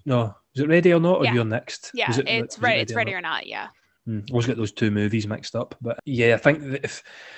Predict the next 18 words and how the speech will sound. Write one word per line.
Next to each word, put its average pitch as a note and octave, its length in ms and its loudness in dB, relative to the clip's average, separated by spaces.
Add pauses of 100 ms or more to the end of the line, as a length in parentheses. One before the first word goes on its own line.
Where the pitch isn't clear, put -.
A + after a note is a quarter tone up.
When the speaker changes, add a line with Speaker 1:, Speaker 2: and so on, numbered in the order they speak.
(1400)
Speaker 1:
the C3+ 160 2
tone D3 360 6
of C#3+ 140 4
Ready B2+ 260 6
or A#2 60 4
Not A2+ 280 2
is B2 100 -2
quite B2+ 400 0
similar A#2+ 420 0 (120)
to A2+ 220 0
what A2 220 -2
Scream A2+ 380 2
was, C3 320 4
that A#2+ 240 2
kind A2+ 140 -2
of G#2+ 100 0
horror A2+ 260 2
comedy, A2 400 2